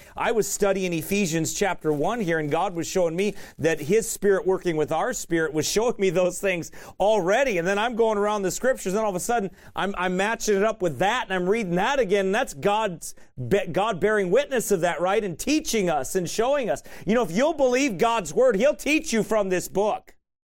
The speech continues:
And he'll make everyone else that denies this book look like a bunch of fools. But he'll give you everything you need from this book right here, the one in my hands, this King James Bible right here. Make sure you understand that. Amen? That's important.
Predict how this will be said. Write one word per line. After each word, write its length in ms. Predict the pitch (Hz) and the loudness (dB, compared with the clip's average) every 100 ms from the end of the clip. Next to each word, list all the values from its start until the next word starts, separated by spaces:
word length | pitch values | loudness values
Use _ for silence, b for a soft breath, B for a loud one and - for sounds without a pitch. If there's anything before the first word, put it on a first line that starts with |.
| _ _ _ - | _ _ _ -4
And 100 | 156 | 2
he'll 100 | 254 | 4
make 260 | 311 269 220 | 4 4 2
everyone 500 | 254 269 277 269 254 | 0 2 2 2 2
else 240 | 262 262 | 0 0
that 140 | 220 180 | -2 0
denies 480 | 196 202 220 247 175 | 0 2 0 -2 0
this 200 | 196 - | -2 0
book 240 | 202 190 | -2 -2
look 140 | 214 | -2
like 160 | 220 214 | -2 -2
a 60 | 175 | -2
bunch 260 | 202 202 | -2 -2
of 120 | 185 | -4
fools. 600 | - 208 180 101 - - - _ _ _ _ _ _ | 0 2 2 -2 -8 -12 -16 _ _ _ _ _ _
But 140 | 170 180 | 0 4
he'll 200 | 269 233 | 6 4
give 360 | - - 214 | 2 0 2
you 180 | 220 220 | 2 2
everything 520 | 226 220 214 226 214 | 2 0 2 2 2
you 100 | 196 | 0
need 280 | 180 214 185 | 0 0 0
from 160 | 185 165 | -2 0
this 180 | 180 175 | 0 0
book 260 | 175 175 | -4 -2
right 280 | 147 175 165 | -2 -2 -2
here, 320 | 135 165 92 - b b | -4 -4 -4 -8 b b
the 100 | 156 | 0
one 160 | 185 | 0
in 80 | 180 | 0
my 180 | 165 147 | -2 -4
hands, 380 | 151 160 92 107 | -4 -4 -4 -2
this 200 | 160 - | -2 -2
King 240 | - 170 | -2 -2
James 280 | 143 151 131 | 0 -2 -2
Bible 380 | 135 147 127 110 | -2 -2 -2 -2
right 220 | 127 120 | -2 -2
here. 320 | 135 113 - _ _ _ _ _ b b _ _ - | -2 -2 -6 _ _ _ _ _ b b _ _ -6
Make 220 | 135 139 | -4 -2
sure 160 | - | -2
you 120 | 147 143 | 0 0
understand 580 | 127 113 - 131 113 | -2 -2 -2 -2 -4
that. 140 | 98 87 | -6 -6
Amen? 300 | 104 113 123 | -6 -4 -4
That's 180 | 120 120 | -4 -6
important. 480 | 107 113 95 - | -6 -4 -4 -6